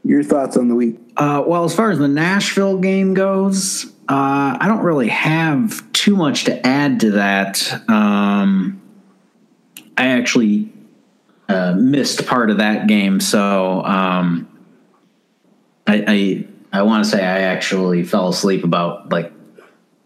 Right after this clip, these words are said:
Speaker 2: I, I think kinda near the end of the second period, so I actually missed the overtime in that.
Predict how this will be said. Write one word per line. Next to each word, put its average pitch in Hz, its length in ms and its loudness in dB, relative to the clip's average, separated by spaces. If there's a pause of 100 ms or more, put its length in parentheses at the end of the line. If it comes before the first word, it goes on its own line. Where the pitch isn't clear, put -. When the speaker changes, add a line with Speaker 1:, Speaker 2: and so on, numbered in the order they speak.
(300)
Speaker 2:
I, 175 200 -2 (100)
I 90 60 -4
think - 240 -4
kinda 92 180 -2
near 95 240 2
the 90 140 0
end 90 100 0
of 85 60 -4
the 92 80 0
second 90 300 0
period, 90 320 0
so 104 120 0
I 107 80 2
actually 98 280 -2
missed 92 200 0
the 92 80 0
overtime 87 480 0
in 85 80 0
that. 85 260 -2